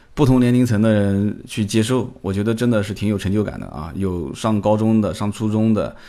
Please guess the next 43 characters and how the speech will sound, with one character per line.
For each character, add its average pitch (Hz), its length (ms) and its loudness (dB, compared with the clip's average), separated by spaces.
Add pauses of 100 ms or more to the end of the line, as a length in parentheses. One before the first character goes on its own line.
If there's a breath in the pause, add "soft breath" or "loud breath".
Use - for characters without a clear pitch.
(340 loud breath)
上 117 280 0
大 107 180 0
学 92 260 -2
的、 117 240 4
工 120 220 2
作 120 260 2
的， 78 140 -4
甚 120 180 -2
至 110 140 0
还 98 160 -2
曾 110 180 -2
经 120 200 4
有 101 160 2
一 95 120 -2
个 113 200 2
天 123 200 -2
天 123 240 2
接 123 220 0
自 123 160 -4
己 104 100 -2
孙 127 220 0
女 127 80 4
儿 98 160 2
的 92 160 0
一 101 80 0
个 107 80 2
老 92 140 0
爷 92 220 4
爷 104 220 2 (280 soft breath)
啊， 101 180 0
他 117 140 0
也 110 80 4
听 107 160 0
我 98 100 0
的 92 60 -4
节 92 120 -6
目， 95 140 -2
说 98 140 -4
很 98 120 -4
喜 104 140 -6
欢， 90 220 -4
然 92 120 -4
后 98 220 0